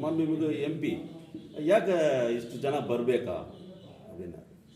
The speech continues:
"ಇಲ್ಲ, ಇಲ್ಲ, ಅವರೆಲ್ಲ ಬಂದು ನಿಮ್ಮನ್ನ ಬಂದು ಭೇಟಿ ಮಾಡಲೇಬೇಕು ಅಂತ குத்தாகி இதாரே, அவங்கெல்லாம் வந்து உங்களை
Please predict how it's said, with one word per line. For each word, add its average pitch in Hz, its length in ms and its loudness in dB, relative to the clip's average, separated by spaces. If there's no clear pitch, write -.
"ಇಲ್ಲ, 190 200 10
ಇಲ್ಲ, 185 260 10
ಅವರೆಲ್ಲ 170 480 6
ಬಂದು 208 220 4
ನಿಮ್ಮನ್ನ 185 300 4
ಬಂದು 185 340 4
ಭೇಟಿ 196 380 6
ಮಾಡಲೇಬೇಕು 180 840 2
ಅಂತ 175 180 -2
குத்தாகி 175 640 0
இதாரே, 170 420 2
அவங்கெல்லாம் 180 340 0
வந்து 190 220 0
உங்களை 190 240 2